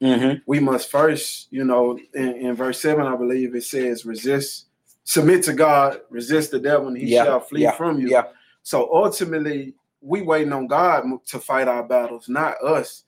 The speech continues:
Speaker 1: Mm-hmm.
Speaker 2: And ultimately, when we wait on God, then God will lift us up. And I, I even think, like,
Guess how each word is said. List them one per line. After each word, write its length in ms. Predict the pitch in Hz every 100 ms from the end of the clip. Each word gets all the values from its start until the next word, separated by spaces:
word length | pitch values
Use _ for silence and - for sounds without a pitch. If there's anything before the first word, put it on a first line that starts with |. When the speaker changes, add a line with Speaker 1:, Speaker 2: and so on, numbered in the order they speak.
| 123
Speaker 1:
Mm-hmm. 300 | 110 113 123
Speaker 2:
And 80 | 123
ultimately, 480 | 156 151 151 143
when 180 | 131 131
we 140 | 135 127
wait 240 | 147 139
on 180 | 127 123
God, 320 | 139 160 135
then 140 | 120 120
God 320 | 127 147 123
will 100 | 123
lift 300 | 131 127 123
us 220 | 117 131
up. 260 | 147 139 _ _ _ _ _ _ _ _
And 160 | 135 135
I, 180 | 151 127 -
I 160 | 185
even 320 | 160 151 151
think, 320 | 143 156 151 135
like, 460 | 131 131 127 -